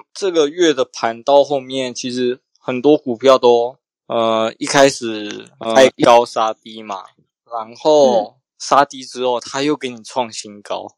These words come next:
Speaker 2: 它就是
Speaker 1: 然后你停损了之后，它又杀尾盘，它真的很难做。它没有那种一致性的，就是可能今天一整天就是杀下去这样，没有。我发现九月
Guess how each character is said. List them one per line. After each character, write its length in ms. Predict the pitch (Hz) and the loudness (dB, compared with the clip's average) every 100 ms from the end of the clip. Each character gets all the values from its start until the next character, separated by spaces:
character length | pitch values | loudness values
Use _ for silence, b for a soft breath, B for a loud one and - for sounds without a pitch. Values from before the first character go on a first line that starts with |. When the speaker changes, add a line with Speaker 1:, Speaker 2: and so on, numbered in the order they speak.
| _ _ _ | _ _ _
Speaker 2:
它 160 | 294 294 | -12 -10
就 180 | 302 | -8
是 140 | 294 285 | -8 -4
Speaker 1:
然 100 | 196 | 2
后 100 | 247 | 2
你 160 | 202 | 2
停 280 | - - 143 | -4 -8 -8
损 180 | 185 165 | -2 0
了 120 | 127 | 0
之 220 | 123 143 | -2 2
后， 120 | 160 156 | 4 4
它 200 | - 156 | 2 0
又 120 | 165 | 0
杀 240 | - 135 | -2 -2
尾 220 | 135 113 | -2 -6
盘， 280 | 104 - 98 _ _ | -10 -20 -20 _ _
它 140 | 143 - | -18 -8
真 200 | 151 147 | -4 0
的 100 | 156 | -2
很 180 | - 107 | -4 -14
难 220 | 101 101 | -16 -16
做。 340 | - 110 101 _ | -10 -8 -8 _
它 100 | - | -2
没 120 | 156 170 | 0 0
有 100 | 139 | 0
那 100 | 151 | 0
种 160 | 131 | -2
一 100 | 123 | -6
致 260 | 117 - 131 | -14 -10 -10
性 240 | - 131 | -10 -10
的， 260 | 113 107 104 - - _ | -4 -2 -4 -8 -20 _
就 140 | - 117 | -12 -10
是 400 | 113 117 110 110 | -8 -8 -10 -10
可 140 | - | -10
能 320 | 110 110 117 113 | -8 -10 -12 -14
今 180 | 120 | -10
天 160 | 120 123 | -6 -6
一 60 | 123 | -4
整 180 | 110 104 | -6 -6
天 180 | 110 110 | -10 -10
就 80 | |
是 240 | 110 110 104 | -10 -8 -8
杀 300 | - 101 104 | -2 0 2
下 160 | 107 | 0
去 180 | 101 110 | -2 -10
这 120 | 101 | -10
样， 280 | 95 98 107 _ _ | -10 -10 -20 _ _
没 180 | 107 | -12
有。 300 | 104 95 - _ B B B B _ B B _ | -8 -6 -8 _ B B B B _ B B _
我 100 | 117 | -2
发 140 | 117 123 | 2 2
现 120 | 135 | 0
九 220 | - 110 | -2 0
月 160 | 117 | 2